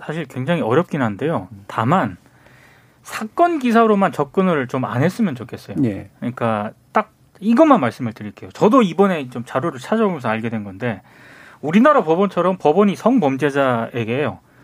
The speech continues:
Speaker 1: "너는 성치료, 성폭력 치료 몇 시간, 뭐 이백 시간, 삼백 시간 이수해라."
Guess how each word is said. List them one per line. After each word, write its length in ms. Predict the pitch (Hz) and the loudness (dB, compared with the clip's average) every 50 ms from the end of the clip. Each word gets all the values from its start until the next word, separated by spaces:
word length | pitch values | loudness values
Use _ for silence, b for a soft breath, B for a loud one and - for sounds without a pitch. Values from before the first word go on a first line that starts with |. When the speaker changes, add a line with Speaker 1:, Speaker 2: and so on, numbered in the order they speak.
| b b b b b | b b b b b
Speaker 1:
"너는 300 | 151 180 190 185 170 143 | 2 4 4 2 0 -2
성치료, 580 | 135 - 208 226 226 - - - 196 202 190 | 0 2 2 2 2 0 -4 -4 0 0 0
성폭력 440 | - - 220 196 - 208 208 202 185 | 0 -2 -4 -4 -2 0 -2 -2 -2
치료 240 | - - 175 175 147 | -4 -6 -6 -4 0
몇 140 | 127 139 143 | 2 0 2
시간, 400 | 139 - 202 170 131 101 95 101 | 2 0 0 0 0 0 -2 -6
뭐 100 | 104 110 | -10 -8
이백 240 | 107 113 127 127 | -4 -2 -2 -2
시간, 240 | 127 - 127 120 98 | -2 -4 -6 -6 -6
삼백 260 | - - 156 143 127 | -6 -8 -10 -10 -10
시간 240 | - - 113 117 117 | -12 -10 -8 -6 -4
이수해라." 480 | 131 135 131 - 117 117 107 95 92 | -4 -4 -4 -4 -2 -2 -2 -4 -6